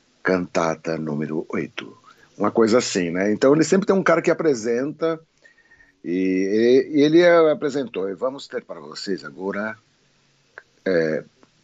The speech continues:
peça para piano preparado." Daí o cara começou a tocar, e o cara é um puta pianista, toca pra cacete. Aí ele vai tocando, de repente dá um negócio no piano, quem, quem, quem.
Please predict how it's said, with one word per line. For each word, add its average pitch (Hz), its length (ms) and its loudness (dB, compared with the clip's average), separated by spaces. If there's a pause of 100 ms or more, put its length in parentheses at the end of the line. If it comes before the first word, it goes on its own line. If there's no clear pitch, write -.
(120)
peça 123 400 0
para 95 300 0
piano 92 360 -2
preparado." 78 600 -2
Daí 117 120 6
o 180 80 2
cara 208 160 4
começou 180 360 2
a - 20 -20
tocar, 127 480 0 (340)
e 127 60 -4
o 139 40 -2
cara 302 180 0
é - 20 0
um 285 80 -2
puta - 280 -2
pianista, 160 520 -4
toca 147 260 0
pra 151 80 -2
cacete. 101 420 -4 (340)
Aí 160 140 4
ele 220 120 4
vai 190 220 4
tocando, 156 560 -8
de 117 80 -8
repente 156 380 -6 (300)
dá 135 140 -2
um 139 100 -4
negócio 131 400 -4
no 113 80 -4
piano, 113 220 -2
quem, 127 360 -2
quem, 127 300 -6
quem. 131 320 -2